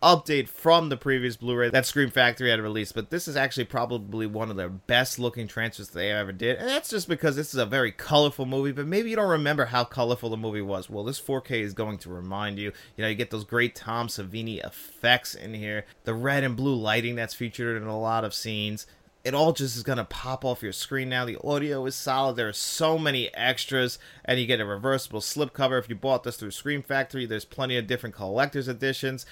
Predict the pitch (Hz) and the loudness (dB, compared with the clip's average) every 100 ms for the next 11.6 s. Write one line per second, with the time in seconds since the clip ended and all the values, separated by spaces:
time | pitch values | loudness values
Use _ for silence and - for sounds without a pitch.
0 | - - - 131 165 170 165 151 117 131 | -20 -20 -2 2 4 6 6 4 4 4
1 | 120 - - 131 127 123 117 113 113 110 | 2 -6 0 2 4 2 0 -4 -4 -6
2 | - 104 110 - 110 110 135 135 117 101 | -6 -4 -4 -4 -4 -2 2 2 0 0
3 | 110 107 107 - 131 123 - 113 107 117 | 2 0 -2 -4 -4 -2 -2 -2 -2 -4
4 | 117 107 98 113 113 - - - - 120 | -4 -4 0 2 4 2 -12 -10 0 2
5 | 113 113 104 - - 113 117 87 107 101 | 2 -2 -4 -8 -4 -2 -2 -4 -6 -8
6 | - - 139 135 - 120 113 104 98 104 | -10 0 2 4 2 0 0 0 -2 -6
7 | - 104 98 - 127 135 92 82 98 92 | -4 -6 -6 -2 4 4 2 -4 -6 -8
8 | 87 95 92 90 95 98 92 90 82 98 | -6 -10 -8 -8 -6 -6 -8 -10 -8 -8
9 | 98 95 - - - 120 120 123 135 - | -6 -8 -14 -10 -4 -2 0 0 0 -2
10 | - 170 165 135 139 127 123 110 139 131 | 0 0 0 -4 -6 -4 -6 -2 -2 0
11 | 127 120 110 107 107 | 0 0 0 0 0